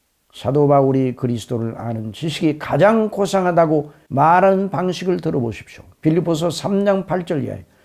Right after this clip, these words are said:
"또한 모든 것을 해로 여김은 내 주 그리스도 예수를 아는 지식이 가장 고상함을 인함이라. 내가 그를 위하여 모든 것을 잃어버리고 배설물로 여김은 그리스도를 얻고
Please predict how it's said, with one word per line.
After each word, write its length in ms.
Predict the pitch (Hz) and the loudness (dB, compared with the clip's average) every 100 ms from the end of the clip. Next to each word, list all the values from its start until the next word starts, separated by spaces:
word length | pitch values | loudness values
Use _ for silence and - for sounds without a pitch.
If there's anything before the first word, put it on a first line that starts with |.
| _ _ | _ _
"또한 300 | 196 196 170 | 4 4 4
모든 400 | 160 185 247 254 | 4 4 4 2
것을 280 | 226 202 165 | 0 -2 -6
해로 640 | - 202 240 214 170 127 117 | -2 2 6 4 4 -2 -2
여김은 680 | 120 156 180 127 131 151 - _ _ _ _ | 0 0 0 -2 -4 -10 -16 _ _ _ _
내 260 | 143 170 208 | 4 6 6
주 160 | 240 | 2
그리스도 480 | 160 151 226 214 190 | -2 -4 -2 2 4
예수를 520 | 156 175 196 233 226 | 6 4 2 0 0
아는 340 | 214 185 185 165 | 0 0 0 -2
지식이 360 | 156 - 135 | -6 -2 -4
가장 460 | - - 135 214 214 | -4 -2 0 2 0
고상함을 720 | - 156 143 127 113 135 156 - | -4 -4 -2 -4 -2 -4 -4 -6
인함이라. 480 | 120 120 120 95 85 _ _ _ _ _ | -4 -4 -4 -8 -16 _ _ _ _ _
내가 360 | 123 143 151 127 | 2 4 4 2
그를 260 | 147 165 | 0 4
위하여 240 | 160 165 165 | 6 6 4
모든 420 | 165 175 170 180 | 4 4 2 0
것을 300 | 175 180 175 | 0 0 4
잃어버리고 540 | 185 185 190 185 190 | 6 6 4 4 0
배설물로 720 | - 180 190 202 180 151 139 123 | 2 2 2 2 4 4 4 2
여김은 480 | 127 113 127 175 - _ _ | 0 0 -2 -4 -8 _ _
그리스도를 540 | - 208 214 214 196 - | 0 2 4 4 2 4
얻고 460 | 220 220 - - | 2 2 -6 -8